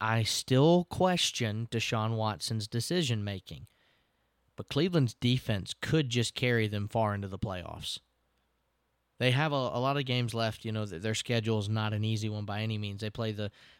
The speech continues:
the Ravens and forty-niners the next two weeks. Those are gonna be some tough tests. Then they come back for the Colts. Uh, then they play the Seahawks. They should win the Colts game, I would think, but Cle-, you know, Indianapolis took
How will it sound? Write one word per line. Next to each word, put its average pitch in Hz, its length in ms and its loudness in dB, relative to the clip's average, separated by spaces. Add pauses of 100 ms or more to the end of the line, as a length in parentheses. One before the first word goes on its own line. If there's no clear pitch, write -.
the 113 80 -6
Ravens 120 380 2
and 107 100 -4
forty-niners 110 600 -2
the 113 60 -2
next 107 260 -6
two 117 100 -2
weeks. 107 300 -6
Those 113 180 -2
are 107 40 -4
gonna 110 120 -2
be 110 100 -4
some 107 180 -6
tough - 280 -6
tests. - 540 -6 (460)
Then 117 120 2
they 113 100 4
come 117 220 0
back 113 240 0
for 113 140 -2
the 107 80 -4
Colts. - 640 -4 (420)
Uh, 107 500 -4
then 113 200 -4
they 110 80 -4
play 120 200 -4
the 107 80 -4
Seahawks. 123 640 -2
They 117 100 -4
should 139 520 0 (160)
win 135 240 2
the 123 80 2
Colts - 360 0
game, 120 220 0
I 110 100 0
would 107 200 -4
think, 127 260 -2
but 107 140 -8 (120)
Cle-, - 200 -10 (100)
you 104 100 -4
know, 92 240 -4
Indianapolis 104 640 -4
took - 220 -2